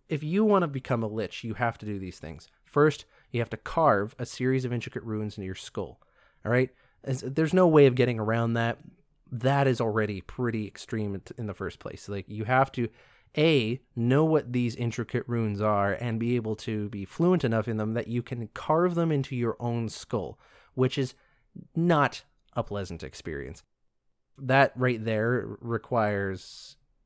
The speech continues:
a high skill set, a high tolerance for pain, a dedication, all that kind of stuff. So it's already getting pretty extreme.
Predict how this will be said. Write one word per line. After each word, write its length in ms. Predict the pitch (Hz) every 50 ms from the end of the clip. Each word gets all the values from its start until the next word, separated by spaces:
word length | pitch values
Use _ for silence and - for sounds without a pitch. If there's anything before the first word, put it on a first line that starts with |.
| _ _ _
a 80 | - 107
high 320 | - - 143 135 135 139
skill 360 | 131 - - - 120 110 107
set, 420 | - - - 113 107 104 101 - - -
a 80 | 98 85
high 200 | - 123 123 117
tolerance 320 | - - 120 113 110 104
for 120 | - 107 98
pain, 460 | - - 113 107 104 104 104 104 101
a 160 | 95 90 95
dedication, 580 | 95 107 113 107 104 - 113 104 95 - - 101
all 140 | 101 101 101
that 60 | 95
kind 120 | 113 107
of 60 | 98
stuff. 180 | - - 107 101 - - - _ _
So 220 | - - 120 110
it's 120 | 113 113 143
already 240 | 147 160 156 151
getting 220 | 135 139 127 117 104
pretty 240 | - 113 113 107 101
extreme. 400 | - - - - - - -